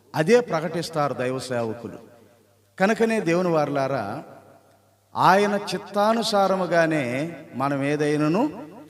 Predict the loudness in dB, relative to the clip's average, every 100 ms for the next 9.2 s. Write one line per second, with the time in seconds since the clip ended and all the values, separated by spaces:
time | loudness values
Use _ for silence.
0 | -6 -4 -2 -4 -6 -14 -20 -20 -20 _
1 | _ _ _ _ -4 4 6 6 4 0
2 | 0 0 0 -2 -6 -6 -4 -4 -6 -8
3 | -6 -4 -2 -2 -2 -4 -2 -2 -2 -2
4 | -4 -6 -8 2 2 4 0 0 0 0
5 | 0 0 0 0 0 -2 -2 -4 -4 -4
6 | -2 -4 -10 -18 -20 -20 -20 -12 -6 -2
7 | 0 0 0 0 0 -4 -6 -14 -20 -20
8 | -16 -14 -10 -6 -4 -4 -2 -4 -2 -2
9 | -4 -6